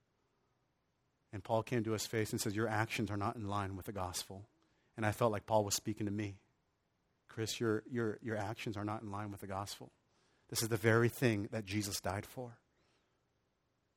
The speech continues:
And I share that with you because if you're, I know that being part of community and partnering with people, it's just, there's so much implied there, isn't it? It's messy.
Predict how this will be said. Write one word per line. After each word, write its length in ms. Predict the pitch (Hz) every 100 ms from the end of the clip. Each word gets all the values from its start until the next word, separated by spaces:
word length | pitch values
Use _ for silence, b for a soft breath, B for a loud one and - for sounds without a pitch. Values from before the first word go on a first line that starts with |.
| _ _ _
And 100 | 143
I 40 | 135
share 300 | - 180 180
that 160 | 143
with 160 | 123 -
you 100 | 127
because 380 | 123 - 131 -
if 160 | 127 -
you're, 240 | 151 156 b b b b b b b b b _ _ -
I 80 | 143
know 160 | 180
that 220 | 190 170 127
being 160 | 151
part 240 | - 156 139
of 140 | -
community 520 | 139 135 147 156 156
and 160 | 123 113
partnering 380 | - 156 151 143
with 160 | 131
people, 480 | 160 156 165 165 160 - _
it's 200 | 131 -
just, 200 | - -
there's 200 | 147 139
so 140 | 180 165
much 220 | 143 143
implied 340 | 127 143 139
there, 140 | 127 123
isn't 200 | 139 135
it? 120 | 151 - _ _ _ _ -
It's 200 | 139 -
messy. 540 | 127 139 - 131 120